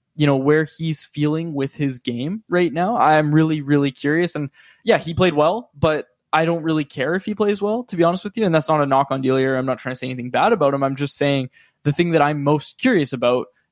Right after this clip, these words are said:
is where he's at in terms of his growth as a goaltender, if he feels like he's gotten that opportunity to grow this year, um, all that sort of stuff. That's what I'm most interested in, uh, when it comes to Colin Delia.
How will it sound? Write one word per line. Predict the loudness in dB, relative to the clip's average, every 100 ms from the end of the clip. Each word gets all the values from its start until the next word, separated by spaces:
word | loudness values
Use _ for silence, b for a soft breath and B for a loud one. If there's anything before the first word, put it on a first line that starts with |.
| _
is | 4 4 2 0
where | 2 2
he's | 0 -2
at | 2 2 0
in | -4 -6
terms | -4 -4 -2
of | -2
his | -2 -6
growth | -2 2 2 0 -10 -4
as | -4 -4
a |
goaltender, | -4 -2 -2 -2 -2 0 0
if | 0
he | -6
feels | 0 0 0
like | -4
he's | -6 -2
gotten | 0 0 0
that | 0
opportunity | 0 -2 -8 -8 -6
to | -2
grow | 2 4
this | 2 -2 0
year, | 2 2 b b b
um, | -4 -2 -2 -6 _
all | 2 4
that | 4 0
sort | -4
of | -4
stuff. | -2 0
That's | 2 2
what | 2
I'm | 2 2
most | -2 -4
interested | -8 -10 -12 -6 -4
in, | -4 -6 b b -2
uh, | 0
when | 0
it | -4
comes | -2 -4 -4
to |
Colin | -8 -6 -6
Delia. | -6 -6 -6 -6